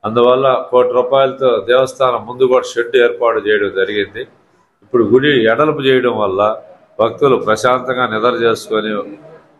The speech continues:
వాళ్ళు నిద్రలేసి వాళ్ళ ఇళ్ళకి బయలుదేరుతున్నారు. త్వరలోనే దేవస్థానంలో కూడా తొంభై ఏడు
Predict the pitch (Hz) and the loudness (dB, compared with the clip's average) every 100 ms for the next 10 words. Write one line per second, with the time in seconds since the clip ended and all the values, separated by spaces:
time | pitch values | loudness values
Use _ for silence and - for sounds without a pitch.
0 | _ - 117 113 110 120 120 117 117 117 | _ -2 0 2 2 2 2 0 0 -2
1 | 107 85 _ _ _ 101 101 104 110 107 | -6 -6 _ _ _ 0 2 0 0 -2
2 | 90 101 101 101 95 95 90 90 95 123 | 0 0 2 -2 -2 -8 -4 -4 -4 -6
3 | _ _ _ _ - 120 135 139 131 131 | _ _ _ _ -2 0 2 2 2 0
4 | 135 - _ _ _ _ _ _ _ _ | -6 -12 _ _ _ _ _ _ _ _
5 | _ _ _ _ _ _ _ _ _ 107 | _ _ _ _ _ _ _ _ _ 0
6 | 127 147 143 147 135 131 123 120 107 98 | 2 2 0 0 0 0 0 0 0 0
7 | 113 143 - _ _ _ _ - 123 135 | 0 0 -8 _ _ _ _ -6 -2 2
8 | 135 131 127 | 4 4 2